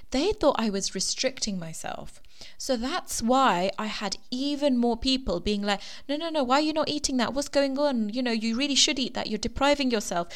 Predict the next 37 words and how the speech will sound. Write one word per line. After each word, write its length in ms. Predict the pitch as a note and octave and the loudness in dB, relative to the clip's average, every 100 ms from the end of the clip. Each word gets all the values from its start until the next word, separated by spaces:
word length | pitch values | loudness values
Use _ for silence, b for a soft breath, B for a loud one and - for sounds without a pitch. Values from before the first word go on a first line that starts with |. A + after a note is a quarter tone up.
| B B - - | B B -14 -6
You 640 | G#3 B3 B3+ B3 A#3+ B3 - | -2 0 0 0 0 -2 0
have 240 | A#3+ A3 | 0 2
already 280 | D4 D4 C4 | 2 2 2
lost 200 | D#4 - | 0 0
so 100 | C#4+ | -2
much 220 | A#3+ - | -2 -2
weight. 100 | G#3 | -4
You 60 | G#3+ | 0
don't 240 | C#4 B3 | 0 0
need 160 | B3+ C4+ | -2 -2
to 80 | |
lose 180 | A#3+ A3+ | -2 0
any 160 | A3 G3+ | 0 -2
more. 240 | F#3+ F3 B B - | -2 -4 B B -4
This 160 | D4 - | -2 2
just 260 | B3 - | 0 0
seems 240 | C4 A#3+ A3+ | 0 2 2
like 100 | - | 0
such 180 | - | 2
a 60 | B3+ | 2
boring 480 | F#3 A#3 B3+ B3+ A3 | 4 6 8 8 8
life 280 | G#3+ C#4 D4 | 6 4 2
that 100 | - | -2
you're 80 | |
living, 220 | F3 D#3+ - | -4 -8 -4
all 320 | A3+ A#3+ B3 | 0 4 4
of 120 | A#3 | 4
this." 200 | G3+ E3+ | 2 -2
It 60 | - | -2
would 80 | F3+ | -4
just 160 | G3+ | -2
go 180 | - F3+ | 0 0
on 300 | - A#3 A#3+ | 4 6 6
and 120 | G#3+ G3 | 4 6
on 180 | F#3+ | 4
and 100 | F3+ | 4
on. 140 | E3+ | -2